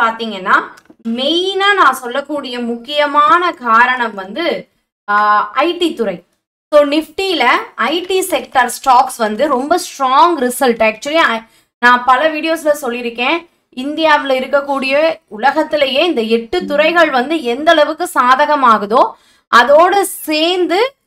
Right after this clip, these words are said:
ஆ, உள், பங்கு சந்தையும் உங்களுக்கு favor ஆகும். So, இந்த எட்டு துறை வந்து ரொம்ப இம்பார்ட்டன்டான துறை. நம்மளுடைய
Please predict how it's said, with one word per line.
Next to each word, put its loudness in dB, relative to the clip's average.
ஆ, 4
உள், -6
பங்கு 2
சந்தையும் 0
உங்களுக்கு -6
favor 2
ஆகும். -2
So, 6
இந்த 0
எட்டு -2
துறை 2
வந்து -2
ரொம்ப 0
இம்பார்ட்டன்டான 2
துறை. -6
நம்மளுடைய 0